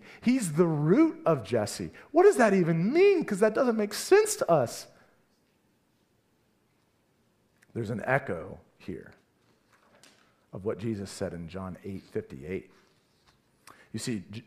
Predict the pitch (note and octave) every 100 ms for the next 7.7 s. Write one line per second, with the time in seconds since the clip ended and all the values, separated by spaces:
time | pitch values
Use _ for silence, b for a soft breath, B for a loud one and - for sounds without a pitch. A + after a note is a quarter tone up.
0 | - A#2+ C3+ A2 G#2+ A2 G2 A2+ F#2 F2+
1 | B B B C3+ C3 - - D3+ C#3 -
2 | C#3 A#2+ C#3 A#2+ A#2 B2 D3 D3 A#2 A2
3 | - B B B B B B - A3 -
4 | G3+ F3 C3+ A#2+ - C#3 C#3+ D#3+ - E3+
5 | F#3 G3+ F#3+ F#3 E3+ F3 D#3 D3+ C3+ A#2+
6 | A#2 D3 G3 A3 G#3 - - C3+ D3+ E3
7 | D#3 D#3 - C3+ B2+ G#2 -